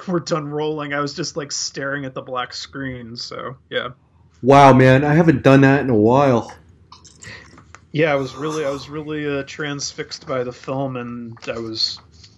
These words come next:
Speaker 1: yeah, definitely a high recommend for sure. Yeah.
Speaker 2: Damn, that's awesome.
Speaker 1: Yeah. So
Speaker 2: Uh,
Speaker 1: anyway, Bill, now we come to the
Speaker 2: Yeah, yeah, smart ass. You know what it
Speaker 1: Yeah.
Speaker 2: is.
Speaker 1: <laughs>
Speaker 2: Piece of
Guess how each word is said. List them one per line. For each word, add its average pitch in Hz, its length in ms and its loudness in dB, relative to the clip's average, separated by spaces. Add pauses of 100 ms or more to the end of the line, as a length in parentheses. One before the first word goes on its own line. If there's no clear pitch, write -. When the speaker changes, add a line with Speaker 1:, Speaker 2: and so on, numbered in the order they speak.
(140)
Speaker 1:
yeah, 135 300 -2 (100)
definitely 156 500 -6
a 135 80 -4
high 135 200 -6
recommend 120 640 -12
for 110 140 -20
sure. 113 440 -16 (160)
Yeah. 113 140 -20
Speaker 2:
Damn, 107 220 2
that's 101 240 -2
awesome. 98 440 0 (640)
Speaker 1:
Yeah. 180 140 -10 (460)
So 175 200 0
Speaker 2:
Uh, 208 40 2
Speaker 1:
anyway, 151 340 0
Bill, 143 280 -6
now 147 200 -6
we 160 100 -6
come 143 300 -12
to 135 200 -16
the 127 260 -10 (160)
Speaker 2:
Yeah, 202 220 12
yeah, 175 220 12
smart 139 440 6
ass. 127 340 6
You 147 80 4
know 156 200 8
what 139 120 6
it 120 100 8
Speaker 1:
Yeah. - 20 4
Speaker 2:
is. 113 380 2 (800)
Speaker 1:
<laughs> - 60 -14
Speaker 2:
Piece - 220 -6
of 87 160 -10